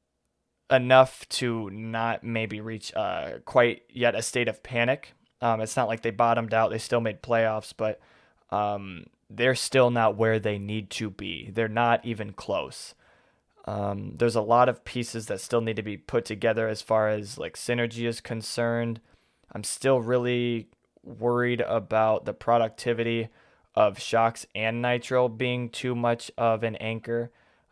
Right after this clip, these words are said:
Um, we were noticing patterns of, uh, you know, like, if one of them is performing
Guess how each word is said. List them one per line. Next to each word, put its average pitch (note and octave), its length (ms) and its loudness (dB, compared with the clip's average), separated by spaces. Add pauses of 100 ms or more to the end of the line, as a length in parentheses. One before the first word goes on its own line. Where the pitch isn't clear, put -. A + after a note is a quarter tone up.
Um, G2+ 220 -6
we A2+ 100 -2
were A2+ 100 -4
noticing A#2 440 0
patterns A2 600 -2
of, G#2 420 -4 (580)
uh, G2 340 -4
you A2+ 140 -4
know, A2+ 120 -2
like, A2 180 -4
if A2 160 -8
one A#2 340 0
of A#2 160 0
them A#2+ 320 0
is A2 320 -4
performing A#2 640 -4